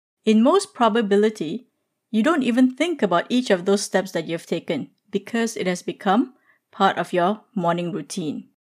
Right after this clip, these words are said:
We have all heard that it takes at least twenty-one days to form a new habit. In fact, I recently read a book by Doctor Caroline Leaf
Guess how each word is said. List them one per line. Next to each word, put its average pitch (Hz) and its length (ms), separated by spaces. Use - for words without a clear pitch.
We 214 100
have 214 140
all 311 200
heard 254 520
that 185 120
it 180 100
takes - 320
at - 200
least 262 320
twenty-one 196 460
days 180 460
to 196 120
form 190 340
a 180 80
new 180 220
habit. 170 520
In 226 120
fact, 233 440
I 196 60
recently 285 460
read 233 280
a 185 40
book - 440
by 180 180
Doctor 175 300
Caroline 220 720
Leaf 208 440